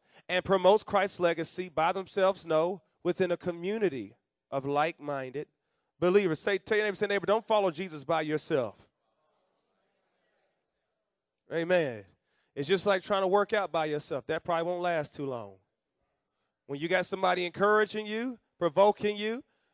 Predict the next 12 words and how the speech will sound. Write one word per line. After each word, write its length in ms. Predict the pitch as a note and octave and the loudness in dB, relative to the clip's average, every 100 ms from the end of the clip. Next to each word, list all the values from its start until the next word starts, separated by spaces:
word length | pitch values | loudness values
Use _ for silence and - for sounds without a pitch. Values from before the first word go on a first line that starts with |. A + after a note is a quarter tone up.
| _ | _
saying, 280 | - F3+ E3 | -8 -4 0
"Don't 200 | E3+ F#3 | -2 -2
you 60 | G3 | -4
get 160 | C4 | -2
off 160 | E4 - | -2 0
that 120 | A3 | 0
treadmill 460 | - G3 F3+ F3 E3 | 2 2 4 4 4
yet," 360 | D3 D#3 - _ _ _ _ F3+ | 4 0 -2 _ _ _ _ 2
that 160 | G#3 | 2
helps 480 | G3+ A#3 C4 - - | 4 4 2 0 -6
you. 80 | D3 | 0
Amen. 580 | F#3 G3+ A3 E3 A2+ | 0 2 4 2 0